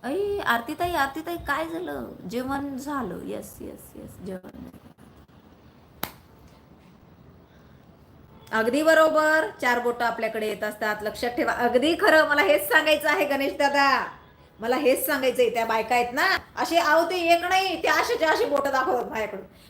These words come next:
पण त्यांना माहित नाही, यातलं एकही माझ्याकडे आहे ना, ते काहीच नाही फरक पडत आहे. सगळं, सगळं. बरं का गणेश दादा, तुम्हाला काय सांगायचं मला कळलं, अहो. हा, गणू दादा,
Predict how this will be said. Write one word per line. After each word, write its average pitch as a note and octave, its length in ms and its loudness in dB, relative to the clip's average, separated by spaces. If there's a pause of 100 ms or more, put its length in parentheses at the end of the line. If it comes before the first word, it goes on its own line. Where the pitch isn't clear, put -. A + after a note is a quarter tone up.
पण D4+ 120 -6
त्यांना E4+ 360 4
माहित D#4 260 6
नाही, E4 120 -2
यातलं E4 240 2
एकही F4 400 4
माझ्याकडे F4 400 2
आहे D#4 100 6
ना, C#4+ 340 2 (160)
ते D#4+ 100 4
काहीच D#4 520 6
नाही D#4+ 200 -4
फरक B3+ 240 -4
पडत A3 320 -6
आहे. F#3+ 80 -6 (380)
सगळं, D4 240 6
सगळं. C#4 240 0
बरं E4 140 6
का G#4 260 2
गणेश D4+ 220 2
दादा, C#4 200 4
तुम्हाला D#4+ 280 0
काय E4 280 4
सांगायचं C4+ 300 2
मला C4+ 160 2
कळलं, C4+ 340 6
अहो. A#3 260 4 (920)
हा, D#3 100 -14 (1000)
गणू B3 180 2
दादा, C4 380 6